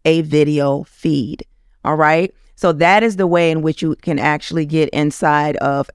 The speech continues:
Apple Podcasts, for an example, two times. So have two versions of this one podcast in Apple Podcasts. If you only have one version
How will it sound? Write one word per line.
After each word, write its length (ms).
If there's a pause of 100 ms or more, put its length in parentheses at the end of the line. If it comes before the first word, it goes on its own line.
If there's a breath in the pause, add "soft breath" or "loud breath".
(140)
Apple 380
Podcasts, 880 (160)
for 220
an 80
example, 680 (840)
two 240
times. 720 (580)
So 280 (180)
have 240
two 300
versions 800 (380)
of 180
this 180
one 280
podcast 840 (320)
in 180
Apple 300
Podcasts. 840 (200)
If 60
you 80
only 180
have 180
one 260
version 600